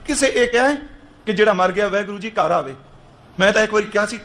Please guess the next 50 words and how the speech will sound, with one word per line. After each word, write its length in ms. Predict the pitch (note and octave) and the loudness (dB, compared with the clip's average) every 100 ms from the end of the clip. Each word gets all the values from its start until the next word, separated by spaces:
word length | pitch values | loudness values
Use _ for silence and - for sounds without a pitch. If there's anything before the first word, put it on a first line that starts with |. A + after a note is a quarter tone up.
| E3+ | -8
ਮਰਿਆ 360 | E3+ F3 G#3 | 0 2 2
ਹੋਇਆ 220 | G3+ G#3 | 0 0
ਸੁਪਨੇ 400 | G3 F3+ F3 G#3 | -2 -6 -10 -10
'ਚ 40 | F#3+ | -10
ਕੋਈ 200 | - G3 | -4 -4
ਦਿਨ 200 | F#3 F3 | -2 -6
ਦਿਸਣ 240 | F3+ F#3+ | -6 -2
ਲੱਗ 120 | E3+ E3 | -2 -2
ਪਿਆ, 120 | A3+ | -4
ਆਪਾਂ 140 | A3 G3+ | -2 -2
ਪੁੱਛਣ 280 | G#3+ G#3+ A3 | -4 -8 -6
ਚਲੇ 200 | G3 F#3+ | -4 -2
ਜਾਂਦੇ 240 | G3 F#3 | -2 -4
ਹਾਂ, 80 | E3 - - - - - | -10 -12 -20 -20 -20 -6
"ਪਤਾ 180 | E3+ G3 | -2 0
ਨਹੀਂ 100 | G3+ | 2
ਘਰ 180 | F3 | 2
'ਚ 40 | D3 | 0
ਪ੍ਰੋਬਲਮ 440 | - E3 D#3+ F3+ | 0 0 0 0
ਆ 80 | E3+ | 0
ਗਈ, 100 | E3 | 0
ਹੁਣ 120 | F3 | -4
ਤਾਂ 140 | D#3+ D#3+ | -4 -2
ਮਰਿਆ 260 | D3 D3 | 0 2
ਹੋਇਆ 120 | F3 | 2
ਸੁਪਨੇ 280 | E3 C#3+ E3+ | 0 -6 -8
'ਚ 40 | A3+ | -2
ਬੜਾ 160 | A#3+ | 0
ਆਉਂਦਾ।" 220 | F3 C#3+ - - - - - - - - - | 0 -4 -14 -18 -20 -20 -20 -20 -18 -18 0
ਪਿਆਰਿਓ, 260 | F3+ G3 A3 | 4 4 2
ਅਸੀਂ 120 | A3 | -2
ਤਾਂ 160 | - | -4
ਸੁਪਨੇ 280 | G3 D#3+ G3 | -4 -6 -6
ਵਿੱਚ 160 | G#3+ G#3+ | -4 -4
ਵੀ 80 | G3 | -2
ਬਰਦਾਸ਼ਤ 380 | D#3 E3 E3 | 0 2 0
ਨਹੀਂ 120 | F3 D3+ | -2 -2
ਕਰਦੇ। 320 | E3 F#3+ A#3 - - | 0 0 -2 -8 -4
ਉਸ 120 | A#3+ C4+ | 0 2
ਦਿਨ 180 | D#4 | 2
ਵੀ 100 | D#4+ | -2
ਗੁਰਦੁਆਰੇ 480 | C4+ G#3+ G#3 A#3+ A#3 A#3 | 2 0 2 0 0 -2
ਇਹੀ 160 | C4 | -6
ਕਹਿ 200 | A3 A3+ | -4 -4
ਕੇ 140 | A#3 A3 | -4 -4
ਜਾਂਦੇ 240 | G3 G#3 | -4 -4
ਹਾਂ, 80 | G#3 | -4
"ਸਤਿਗੁਰੂ, 400 | G3 G3+ A3+ C#4 | -4 -4 -6 -6
ਕਿਰਪਾ 360 | A#3+ A3 B3 | -4 0 2
ਕਰੀ, 400 | B3 A#3 D4 C#4 | 2 0 -4 -6